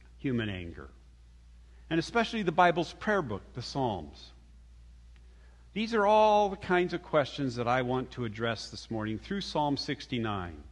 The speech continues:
Psalm sixty-nine is one of the cursing psalms, so named for the vigorous calls for God to destroy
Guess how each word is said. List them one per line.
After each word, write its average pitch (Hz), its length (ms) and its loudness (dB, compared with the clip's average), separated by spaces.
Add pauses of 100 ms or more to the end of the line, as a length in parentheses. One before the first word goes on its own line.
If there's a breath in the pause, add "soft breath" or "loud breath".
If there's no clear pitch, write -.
(800 soft breath)
Psalm 277 240 4
sixty-nine 156 720 2
is 156 540 0 (180)
one 160 280 2
of 160 160 -2
the 143 300 -2 (300)
cursing 117 720 0
psalms, 95 800 -8 (500 soft breath)
so 190 340 2
named 170 480 6
for 156 220 0
the 123 100 -2
vigorous 156 600 2
calls 151 500 4
for 127 140 -4
God 131 420 4
to 143 100 -2
destroy 120 880 0